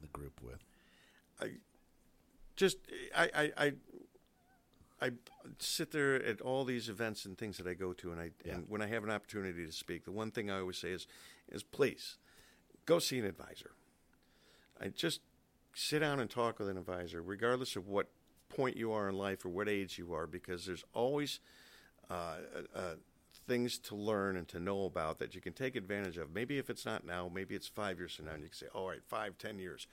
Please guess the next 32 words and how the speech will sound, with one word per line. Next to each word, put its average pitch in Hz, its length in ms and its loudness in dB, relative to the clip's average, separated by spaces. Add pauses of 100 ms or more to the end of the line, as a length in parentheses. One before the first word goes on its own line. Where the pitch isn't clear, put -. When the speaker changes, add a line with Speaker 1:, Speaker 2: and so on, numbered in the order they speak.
(380)
Speaker 2:
I 107 80 -2
need 110 180 -2
to 104 40 -2
look 98 200 2
at 82 100 -8
this. 73 300 -8
I 95 40 -2
need 95 160 -2
to 92 60 -8
start 92 260 -2
thinking 87 240 -2
about 82 260 -4
this." - 360 -6 (580)
Um, 90 500 0 (600)
but 120 220 4
you, 113 140 2 (140)
you, 113 140 0 (120)
you 113 140 0
need 147 260 2
to 123 80 -2
talk 117 260 -2
to - 60 -4
a 95 40 0
professional. 95 560 -4
If 87 140 -4
you're 147 120 0
gonna 170 200 2
try 135 220 2
and 113 100 2
go 117 140 2
into 104 120 2
retirement 95 560 0